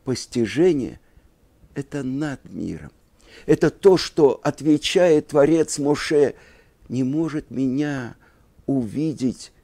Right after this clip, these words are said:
при жизни человек, а после смерти видят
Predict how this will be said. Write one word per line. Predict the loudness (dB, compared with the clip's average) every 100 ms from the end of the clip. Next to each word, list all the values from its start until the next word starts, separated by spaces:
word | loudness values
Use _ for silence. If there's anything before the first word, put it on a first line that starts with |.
| _ _
при | -10 -4 -4
жизни | -4 -6 -4 -6 -6 -8 -10
человек, | -10 -14 -12 -12 -14 -18 -20 _ _ _ _ _ _ _ -20
а |
после | -10 -8 -4 -6
смерти | -4 -2 -2 -2 -6
видят | -6 -4 -4 -6